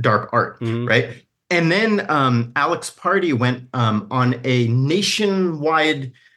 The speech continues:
Speaker 1: uh, quasi autograph tour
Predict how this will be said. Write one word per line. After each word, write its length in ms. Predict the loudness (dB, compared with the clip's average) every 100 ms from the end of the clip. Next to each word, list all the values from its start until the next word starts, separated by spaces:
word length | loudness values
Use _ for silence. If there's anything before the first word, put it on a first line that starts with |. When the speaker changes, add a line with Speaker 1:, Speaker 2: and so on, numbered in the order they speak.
| _ -2
Speaker 1:
uh, 300 | 0 0 -4 -14 -12 -10
quasi 840 | 0 2 4 2 2 2 2 0 -4
autograph 480 | -2 0 2 0 -4
tour 380 | -4 -4 -4